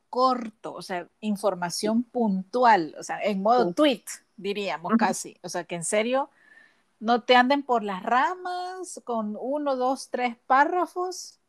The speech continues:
Speaker 1: Si lo puedes
Speaker 2: Sí.
Speaker 1: decir más corto y puntual, también es más fácil recordarlo. Por eso, por eso se convierte en contenido de valor, porque va,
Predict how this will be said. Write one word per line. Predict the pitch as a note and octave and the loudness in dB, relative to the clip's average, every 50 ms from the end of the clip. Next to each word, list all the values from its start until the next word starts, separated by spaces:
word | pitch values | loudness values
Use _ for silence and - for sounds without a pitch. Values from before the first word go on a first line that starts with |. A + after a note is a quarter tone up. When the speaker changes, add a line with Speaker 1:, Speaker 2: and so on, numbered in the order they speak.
| _ _ _ _ _ _ _ _ | _ _ _ _ _ _ _ _
Speaker 1:
Si | - - - - A3 G#3 G3 | -20 -18 -12 -10 -8 -8 -6
lo | G3 F#3+ F#3+ | -8 -8 -6
puedes | - F#3 F#3+ G3+ F3+ | -4 -2 -2 0 -2
Speaker 2:
Sí. | |
Speaker 1:
decir | G#3+ G#3+ - - A#3 G#3+ G#3+ | -2 -6 -4 -6 -4 -2 2
más | G#3+ G#3+ G3 - | 2 2 2 0
corto | _ - A#3 A#3+ B3 B3+ A#3+ - C#4 C4 B3+ B3+ - - _ _ - _ _ _ | _ 2 4 4 4 4 2 0 0 0 0 0 -2 -6 _ _ -20 _ _ _
y | - G#3 | -12 -12
puntual, | - _ G3+ G3 F#3 F#3 - - G#3 A3+ B3 C4+ D4+ D#4+ E4+ - _ _ _ _ _ _ _ _ _ _ | -8 _ -6 -4 -4 -4 -2 2 6 6 8 6 6 2 -2 -6 _ _ _ _ _ _ _ _ _ _
también | G3+ G3 G3+ G#3 G#3+ A3 | 0 2 2 2 2 2
es | A3+ A3+ | 2 4
más | A3 A3 G#3 F#3+ - - | 2 2 0 0 -4 -2
fácil | - G#3 G3+ - B3 A#3+ A3 | 0 0 0 2 0 -2 0
recordarlo. | G#3 G#3 G3 F#3+ - F3 E3 E3 F3 A3+ B3+ B3 A3 F#3 D3+ D3 D#3+ _ _ _ _ | 2 0 0 0 0 -2 -2 0 2 4 4 4 2 -2 -6 -8 -14 _ _ _ _
Por | G3+ G3 F#3 | -2 0 2
eso, | F#3+ F3+ - A#3 G#3 G#3 G#3+ - F3+ G3+ - | 2 0 0 -2 -4 -4 -6 -8 -12 -6 2
por | G#3 G3+ G3+ | 4 6 6
eso | A3+ A3+ C#4 | 6 4 2
se | A3+ - A3+ - | -2 -6 -4 -4
convierte | A3 G3+ F#3 G3 G3+ G#3 - A3+ | -4 -2 -2 -4 -4 -2 -4 -6
en | A3 | -4
contenido | G#3+ A3+ G3+ F3 F#3 F3 F3 F#3 F#3+ F#3 F#3 | -4 -6 -4 -4 -6 -8 -6 -6 -4 -4 -4
de | F3+ F3 | -4 -2
valor, | E3+ E3 F3+ A#3 D#4 G4 F4+ - | -2 -2 0 2 0 0 0 -2
porque | - G3+ - - _ - C#3+ | -8 -12 -12 -12 _ -20 -14
va, | D#3+ F3+ F#3 F#3 F#3 | -6 -2 0 0 0